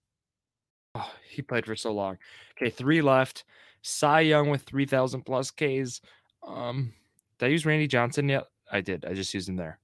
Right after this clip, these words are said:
<sighs> See, that, that's where it's like, uh, who, there, there's a lot of guys I can think of, but it's like, did they get there or not? Seaver got three hundred wins,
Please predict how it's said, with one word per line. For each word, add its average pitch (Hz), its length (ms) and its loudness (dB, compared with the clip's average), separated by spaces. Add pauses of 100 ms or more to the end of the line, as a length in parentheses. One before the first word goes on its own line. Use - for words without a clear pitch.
<sighs> - 1300 -20
See, 156 180 6
that, 156 200 6
that's 135 260 6
where 156 100 6
it's 143 160 0
like, 127 420 4 (320)
uh, 131 120 -6
who, 131 220 -6 (360)
there, 170 180 6
there's 156 200 6
a 151 40 6
lot 135 220 10
of 139 80 4
guys 131 180 2
I 127 80 0
can 110 160 -6
think 123 300 -2
of, 98 180 0
but 110 140 0
it's 113 180 -2
like, 110 300 2 (320)
did 143 160 4
they 147 120 6
get 139 260 2
there 95 340 0 (160)
or 120 160 2
not? 92 360 -4 (3250)
Seaver 175 360 4
got 120 220 4
three 120 140 -2
hundred 104 220 -2
wins, 98 420 -4